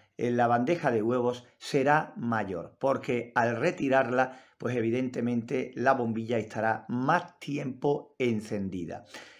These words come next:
Esa es la forma de calibrar este tipo de termostatos.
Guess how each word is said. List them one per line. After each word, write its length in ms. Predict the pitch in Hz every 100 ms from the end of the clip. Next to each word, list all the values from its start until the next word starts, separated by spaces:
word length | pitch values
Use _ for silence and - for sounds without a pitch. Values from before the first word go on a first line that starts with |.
| _
Esa 460 | - 190 196 156 135
es 280 | 123 113 -
la 180 | 113 113
forma 580 | - 170 170 170 170 - - _
de 260 | 117 113 -
calibrar 600 | 156 139 113 120 120 - - _ _ _
este 380 | 156 165 - 156
tipo 360 | 139 139 131
de 120 | 123 120
termostatos. 800 | 117 110 104 - 80 - -